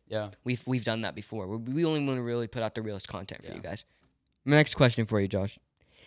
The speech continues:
Speaker 2: Name three things, your three favorite things about yourself. <laughs> I love making people talk about themselves.
Speaker 1: I don't like
Speaker 2: Josh did this
Speaker 1: talking
Speaker 2: to me
Speaker 1: about
Speaker 2: in the last
Speaker 1: myself. I
Speaker 2: episode.
Speaker 1: hate
Speaker 2: This,
Speaker 1: talking about
Speaker 2: this
Speaker 1: myself.
Speaker 2: is just my, this is just my
Speaker 1: Um,
Speaker 2: comeback.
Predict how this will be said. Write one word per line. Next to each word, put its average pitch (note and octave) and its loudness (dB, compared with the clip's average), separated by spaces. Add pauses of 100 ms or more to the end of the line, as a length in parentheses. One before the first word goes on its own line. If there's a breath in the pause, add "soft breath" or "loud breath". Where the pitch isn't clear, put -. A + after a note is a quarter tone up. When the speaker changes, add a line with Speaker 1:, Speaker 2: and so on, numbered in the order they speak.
(160 soft breath)
Speaker 2:
Name D3+ 6
three E3 4
things, - 0
your C3+ 4
three D3+ 2
favorite C3 4
things G#2+ 0
about D#2 -2
yourself. - -10 (3500)
<laughs> - -14
I - -12
love A#2 -2
making G#2+ -4
people G#2+ -6
talk G#2 -8
about G2+ -8
themselves. A2 -10 (260 loud breath)
Speaker 1:
I G#2+ -4
don't G#2+ -4
like G#2+ -10
Speaker 2:
Josh B2+ 6
did A#2+ 2
this A2+ 2
Speaker 1:
talking A#2+ 0
Speaker 2:
to A2 2
me - -
Speaker 1:
about A2+ 0
Speaker 2:
in A2+ 0
the A2+ 2
last G#2+ 4
Speaker 1:
myself. A2+ 2
I G#2+ 2
Speaker 2:
episode. A2 2
Speaker 1:
hate G#2+ -2
Speaker 2:
This, A#2 0
Speaker 1:
talking G2+ -8
about F#2 -14 (100)
Speaker 2:
this G2+ -10
Speaker 1:
myself. B2+ 2
Speaker 2:
is A#2 -4
just B2 -4
my, G2 -2 (600)
this G#2+ -6
is G#2 -6
just G#2 -4
my G#2+ 4
Speaker 1:
Um, G#2+ 2
Speaker 2:
comeback. - -8